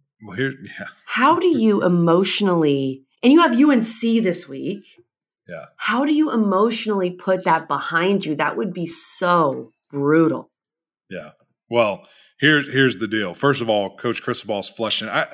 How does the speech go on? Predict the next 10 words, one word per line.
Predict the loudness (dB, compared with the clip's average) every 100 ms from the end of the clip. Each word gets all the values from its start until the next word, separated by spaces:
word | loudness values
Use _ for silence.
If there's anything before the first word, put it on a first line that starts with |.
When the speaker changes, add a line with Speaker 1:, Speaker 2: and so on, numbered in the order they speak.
| -2
Speaker 1:
I | 0
hope | 2 0 2
ultimately, | 0 0 0 -2 -2 -4 -6 -14 _ _ _
like, | -2 -2 0
you | 0
know, |
he | 0 2
goes | 2 2
into, | 2 -2 -2 0 2 2
uh, | 2 0 -2